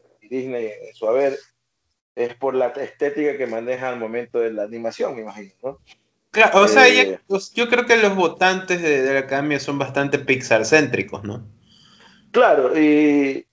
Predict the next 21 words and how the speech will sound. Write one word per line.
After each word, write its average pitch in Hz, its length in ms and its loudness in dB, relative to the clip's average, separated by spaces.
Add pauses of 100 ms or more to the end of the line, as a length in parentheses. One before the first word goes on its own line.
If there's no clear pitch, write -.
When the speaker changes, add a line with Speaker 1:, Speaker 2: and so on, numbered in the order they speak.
(280)
Speaker 1:
y, - 140 -10
ah, 151 180 0
bueno, 175 260 6
pero 127 680 2
también 135 360 -4
hablando 151 300 -2
del - 160 -4
tema, 151 560 -2
no 139 180 -4
sé - 80 -16
Speaker 2:
Pero 147 140 4
en 151 60 6
Speaker 1:
qué 156 60 8
Speaker 2:
algún 165 220 8
Speaker 1:
trata 196 100 10
Speaker 2:
momento 202 260 6
Speaker 1:
de 180 60 2
Speaker 2:
se 175 140 4
ha 170 80 8
de 160 100 8
Speaker 1:
Wolf 151 40 4